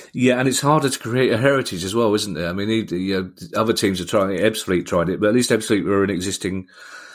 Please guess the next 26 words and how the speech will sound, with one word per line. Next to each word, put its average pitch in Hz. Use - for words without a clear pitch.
an 104
existing 98
team, 107
so 98
it's 87
hard 117
to 101
sort 87
of 90
create 104
a 85
history. 87
But 104
I 123
s-, 151
I 156
still 320
think 269
it's 104
a 101
good 104
idea, 104
and 95
I 101
hope 120
it's, -